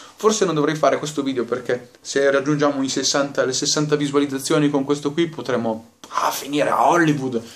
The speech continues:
e ci prendono i quattro film e fanno dei remake bruttissimi, in computer grafica, con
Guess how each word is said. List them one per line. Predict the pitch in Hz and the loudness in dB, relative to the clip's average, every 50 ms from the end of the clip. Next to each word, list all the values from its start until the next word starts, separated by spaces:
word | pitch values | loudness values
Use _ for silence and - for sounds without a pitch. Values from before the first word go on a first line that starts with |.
| - - | -12 -4
e | - 131 | -4 -2
ci | 131 151 147 | -2 -2 -2
prendono | 143 156 170 185 180 160 156 | 0 0 0 2 2 0 0
i | 147 | 2
quattro | - 165 160 160 160 | 4 4 4 4 2
film | 147 - 180 202 220 185 165 | 0 0 2 2 2 4 2
e | 143 147 | 0 0
fanno | - 143 151 156 | 2 0 0 2
dei | 156 165 165 | 4 4 4
remake | 160 160 165 180 190 196 196 190 | 4 4 4 4 2 2 2 -2
bruttissimi, | - 180 190 185 180 - - 254 269 277 285 277 - 240 233 190 196 190 185 190 196 | -4 -2 -2 -2 -2 -2 2 4 4 4 4 2 0 -2 0 0 0 -2 -2 -4 -8
in | 196 190 196 196 214 214 | -8 -8 -8 -8 -10 -8
computer | - - 247 247 233 - - 262 285 277 - - 254 247 240 | 0 0 0 2 0 0 4 4 4 6 6 4 4 4 4
grafica, | 220 233 254 269 277 294 294 294 - 302 262 - 233 208 | 2 0 4 4 4 4 2 2 0 -2 0 0 0 0
con | - 233 240 254 254 233 214 - | 0 4 4 4 4 4 0 -6